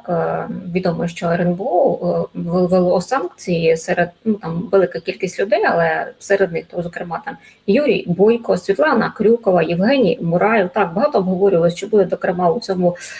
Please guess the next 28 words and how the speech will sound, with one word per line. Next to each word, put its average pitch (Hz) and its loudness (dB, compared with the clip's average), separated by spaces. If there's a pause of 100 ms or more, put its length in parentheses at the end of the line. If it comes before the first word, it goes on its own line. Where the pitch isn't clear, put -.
(140)
е, 196 2
списку 175 0
Петро - 2
Порошенко, 196 -2 (100)
і 202 0
навіть 180 0
таке 180 -6
в - 2
Telegram-каналах, 190 0
так, 220 0
була 185 0
така 180 -4
інформація. 185 -4 (420)
Андрій 240 4
Єрмак 190 2
писав 180 -2
про - -4
те, 180 0
що 185 -8
санкції 247 -2
будуть 196 2
ще. - 0
Крім 254 0
того, 202 2
ми 185 2
бачили, 202 0
що 185 -2
активізувала 180 0